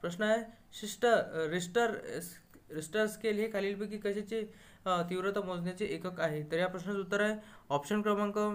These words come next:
दोन, भूकंप मोजण्याचे स-, आहे. समोरचा प्रश्न पाहू. पृथ्वी, पृथ्वीचे किती टक्के भाग पाण्याने व्यापलेला आहे? प्रश्न आहे, पृथ्वीचा किती टक्के भाग पा-, पाण्याने व्यापलेला आहे?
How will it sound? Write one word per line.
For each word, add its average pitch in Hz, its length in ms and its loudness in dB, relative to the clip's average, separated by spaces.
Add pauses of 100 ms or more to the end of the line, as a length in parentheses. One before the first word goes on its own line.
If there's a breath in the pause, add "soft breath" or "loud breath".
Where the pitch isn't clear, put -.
(1080 soft breath)
दोन, 180 300 0
भूकंप 185 360 -2
मोजण्याचे 170 480 -6
स-, - 100 -14 (140)
आहे. 143 300 -6
समोरचा 185 380 -4
प्रश्न 202 220 -6
पाहू. 208 120 0
पृथ्वी, 202 420 -4 (480 loud breath)
पृथ्वीचे 202 300 -6
किती 220 200 -4
टक्के 220 280 0
भाग 226 140 4
पाण्याने 214 460 0
व्यापलेला 196 440 0
आहे? 185 180 2
प्रश्न 175 380 -8
आहे, 208 100 0
पृथ्वीचा 202 380 -6
किती 208 220 -6
टक्के 196 260 -4
भाग 202 140 2
पा-, 175 360 -2
पाण्याने 180 320 2
व्यापलेला 170 520 0
आहे? 180 220 0